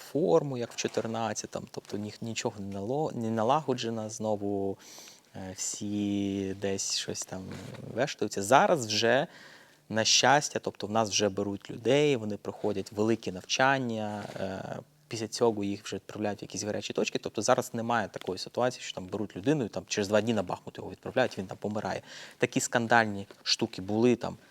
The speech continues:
е, ще минулого року, двадцять другого року. Зараз є ряд законів, які з-, захищають військовослужбовців. І це все завдяки тому, що от колись тоді, двадцять четвертого лютого,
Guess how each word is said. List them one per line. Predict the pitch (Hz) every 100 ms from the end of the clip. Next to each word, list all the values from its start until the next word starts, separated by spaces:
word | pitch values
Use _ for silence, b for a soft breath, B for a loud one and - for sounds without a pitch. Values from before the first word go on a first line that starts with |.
| B _
е, | 101 92
ще | -
минулого | 101 95 151 175 135
року, | 123 117 107
двадцять | 101 -
другого | - 104 101
року. | 101 -
Зараз | - 110 104 -
є | 98
ряд | 98 98
законів, | 101 - 165 131
які | - -
з-, | 104 - -
захищають | - 107 101 95
військовослужбовців. | - - - - 104 98 - - B B B B B B -
І | 123
це | - - 143 151 -
все | - - 143 160
завдяки | 147 117 113 117 127
тому, | - 139 160
що | 123 - 107
от | -
колись | - 110 113
тоді, | - 107 107
двадцять | 101 104 -
четвертого | - 110 - 104
лютого, | 127 214 156